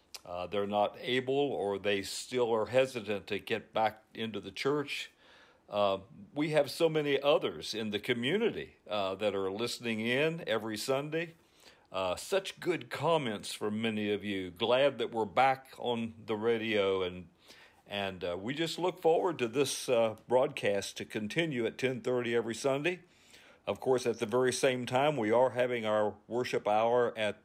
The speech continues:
the Family Life Center of First Christian Church, and, uh, those services are live streamed on Facebook, and, uh, you can join us there if you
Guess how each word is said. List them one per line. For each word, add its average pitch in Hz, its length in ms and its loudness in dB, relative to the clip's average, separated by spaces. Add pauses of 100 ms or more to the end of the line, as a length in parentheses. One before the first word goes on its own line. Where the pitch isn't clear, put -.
(120)
the 98 180 -6
Family 123 300 0
Life 123 260 2
Center 135 460 -2
of 110 160 -2
First 117 260 -4
Christian 135 320 -4
Church, 180 480 0 (880)
and, 104 460 0
uh, 98 320 4 (140)
those 120 280 2
services 143 920 0
are 110 260 4
live 120 440 4
streamed 131 600 -4 (540)
on 107 220 0
Facebook, 139 680 2 (1200)
and, 90 340 -6
uh, 85 120 -4
you 90 200 -8
can 82 240 -2
join 98 280 -2
us 104 120 -2
there 127 380 2
if 104 160 -4
you 95 240 -6